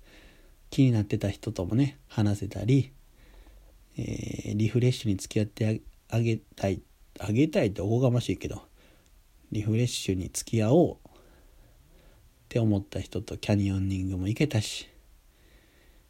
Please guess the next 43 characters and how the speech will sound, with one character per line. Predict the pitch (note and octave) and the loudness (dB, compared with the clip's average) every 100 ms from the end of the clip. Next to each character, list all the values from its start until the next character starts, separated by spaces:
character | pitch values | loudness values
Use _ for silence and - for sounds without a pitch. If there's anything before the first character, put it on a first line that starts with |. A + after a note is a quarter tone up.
| _ _ _ _ _ _ - | _ _ _ _ _ _ -4
う | |
ん、 | F2+ - - - - - _ | -2 -4 -12 -20 -20 -20 _
い | G#2+ | 0
ろ | A2+ | 2
ん、 | A2+ A#2 - - - - | 2 0 -6 -20 -14 -6
お | |
か | G#2+ A2 | 0 0
げ | G#2+ | 0
さ | - | 0
ま | G#2+ G#2+ | 0 2
で、 | G#2 - - - - _ _ _ - _ _ | 0 -2 -6 -20 -20 _ _ _ -20 _ _
い | - | 0
ろ | A2+ A2+ | 2 2
ん | A#2 | 2
な | A#2 A#2+ _ _ - - | 0 -2 _ _ -14 -6
出 | A2 A#2+ A#2+ | -2 0 2
会 | A#2 F#2+ | 2 0
い | |
が | F#2+ | -2
あ | F#2+ | -6
っ | - - | -10 -2
た | G#2 | 2
り、 | B2 G2 | 4 2
い | G2+ | 0
ろ | G2+ | 0
ん | G2+ | 0
な | G#2 G2+ - - | 0 -2 -8 -4
気 | A#2 | -2
づ | A2+ | -2
き | - G2+ | -2 -2
が | G#2 - _ - | -2 -8 _ -12
あ | F#2+ | -4
り | F#2+ | -2
ま | G2 | 0
し | E2+ | -2
て、 | - G2+ - _ - - - - _ _ _ _ - | -6 -12 -12 _ -20 -20 -20 -20 _ _ _ _ -20
え | - - - | -16 -14 -12
ー、 | - | -4
あ | G2 | 0
り | G2 | 0
が | F#2+ | -2
た | - F#2+ | -2 -4
く | - C#2+ | -4 -8